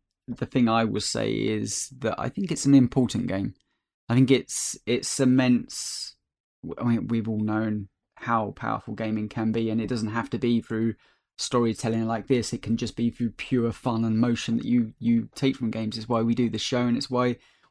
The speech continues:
we will do cover games like this, which I think is, is an important game to say, look, you know,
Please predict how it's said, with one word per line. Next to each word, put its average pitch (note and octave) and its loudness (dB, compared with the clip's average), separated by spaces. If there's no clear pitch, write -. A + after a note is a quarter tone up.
we B2+ 4
will B2+ 6
do B2+ 8
cover B2+ 2
games C3 8
like B2 6
this, C#3 4
which A2 -4
I G#2+ -4
think A2 2
is, A#2 -4
is A#2+ -2
an A#2+ 6
important A#2+ 0
game A#2+ 2
to A#2 -6
say, A#2+ 0
look, B2 -2
you B2 0
know, A2+ -2